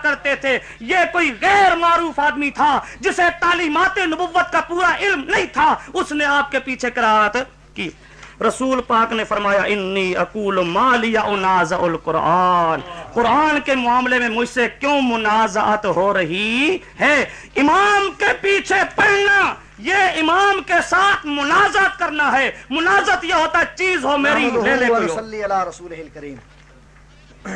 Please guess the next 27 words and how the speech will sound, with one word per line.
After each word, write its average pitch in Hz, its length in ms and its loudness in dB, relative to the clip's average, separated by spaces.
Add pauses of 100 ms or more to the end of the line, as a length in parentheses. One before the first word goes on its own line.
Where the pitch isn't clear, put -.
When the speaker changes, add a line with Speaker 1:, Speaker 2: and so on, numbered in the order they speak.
(240)
Speaker 2:
حضرت 202 260 -6
صاحب 208 300 0
اگر 208 160 -4 (140)
مکانا 175 440 -4
ہے 196 100 -8
مناظرے 175 460 -4
کو 190 180 -10
ختم 180 240 -8
کرنا 143 340 -6
ہے، - 60 -18 (400)
Speaker 1:
اچھا، - 160 -10
اچھا۔ 170 120 -8
Speaker 2:
محاربی 202 400 0
کا 247 140 2
کرو 233 260 2
تعین، 196 520 0 (760)
اس 262 220 -4
پر 269 100 2
میں 254 140 2
اور 254 280 4
وقت 247 260 0
دیتا 196 220 0
ہوں۔ 139 120 -2 (720)
صدر 226 400 0
صاحب 233 340 2
بیٹھے 226 280 2
ہیں، 240 240 0